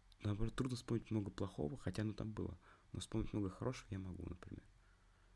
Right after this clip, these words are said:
По крайней мере, у меня так работает, ну, что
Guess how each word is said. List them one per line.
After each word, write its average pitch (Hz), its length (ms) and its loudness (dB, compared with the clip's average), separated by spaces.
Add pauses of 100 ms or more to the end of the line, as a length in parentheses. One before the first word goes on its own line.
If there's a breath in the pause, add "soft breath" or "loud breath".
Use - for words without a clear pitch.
По - 60 -14
крайней 107 200 2
мере, 104 160 0
у 98 40 4
меня 101 120 2
так - 180 -4
работает, - 540 -4 (300)
ну, 90 180 -4 (400 soft breath)
что 85 480 -2